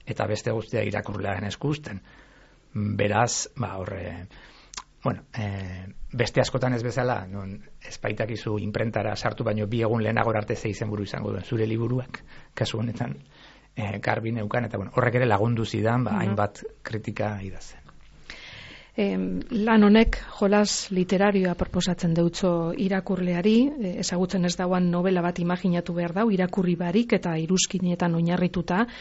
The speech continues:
Speaker 2: esan dugu hogeita hamaika iruzkinek osotzen dabela lana, iruzkin horrek arkaitz, em,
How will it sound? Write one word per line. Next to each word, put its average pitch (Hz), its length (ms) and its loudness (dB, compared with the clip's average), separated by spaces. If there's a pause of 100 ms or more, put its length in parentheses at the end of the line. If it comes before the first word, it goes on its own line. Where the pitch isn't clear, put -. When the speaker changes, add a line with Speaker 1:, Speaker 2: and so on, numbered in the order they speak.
(200)
Speaker 2:
esan 196 240 4
dugu 180 220 4
hogeita 190 260 2
hamaika 180 380 2
iruzkinek 160 1160 -2
osotzen 175 720 -4
dabela 175 640 -2
lana, 185 420 2 (380)
iruzkin 208 480 4
horrek 214 360 0
arkaitz, 214 500 -2
em, 165 640 -2